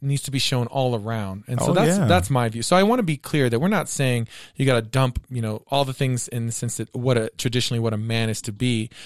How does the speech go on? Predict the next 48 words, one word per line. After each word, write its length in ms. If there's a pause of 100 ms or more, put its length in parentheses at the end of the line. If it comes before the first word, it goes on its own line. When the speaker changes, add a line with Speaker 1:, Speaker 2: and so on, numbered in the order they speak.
(160)
Speaker 1:
but 120
it's 100
to 120
take 320
those 280
things 240
and 140
maybe 240
apply 460
them 220
all 220
around 440
to 100
grow 500 (320)
into 240
this 180
better 440
modern 400
version 320
of 120
a 60
man, 380
right? 160
Speaker 2:
Mm-hmm. 500
Yeah. 220
Speaker 1:
So 340
that, 220
that's 260
my 220
two 240
cents, 360
man. 220
I 140
Speaker 2:
Yeah. 100
Speaker 1:
think 160
that, 220 (460)
you 100
know, 100
I, 80 (160)
and 160
I, 80
and 180 (240)
I, 80
I 40
don't 100
know. 220 (160)
I, 260 (420)
I 60